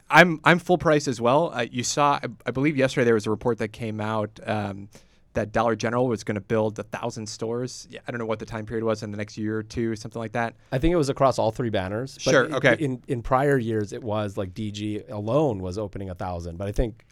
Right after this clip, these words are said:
Speaker 2: if I'm rem-, remembering that article, it was, I think, for the three.
Speaker 1: Yep.
Speaker 2: But still pretty aggressive.
Speaker 1: Very aggressive. And I, I think i-, one of the things that, it, to me,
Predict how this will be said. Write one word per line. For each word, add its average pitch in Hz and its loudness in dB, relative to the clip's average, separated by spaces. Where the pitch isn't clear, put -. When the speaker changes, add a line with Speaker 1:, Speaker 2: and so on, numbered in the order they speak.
Speaker 2:
if 120 -6
I'm 113 0
rem-, 110 -6
remembering 110 -4
that 92 -8
article, 104 -6
it 95 -8
was, 104 -8
I 90 -8
think, 92 -10
for 120 -6
the 95 -8
three. 113 -10
Speaker 1:
Yep. 131 6
Speaker 2:
But 127 -2
still 139 -2
pretty 120 -6
aggressive. 87 -12
Speaker 1:
Very 151 4
aggressive. 113 0
And 120 2
I, 139 2
I 135 0
think 170 0
i-, 135 -6
one 147 6
of 160 8
the 151 4
things 139 2
that, 120 4
it, 113 -6
to 131 -2
me, 131 4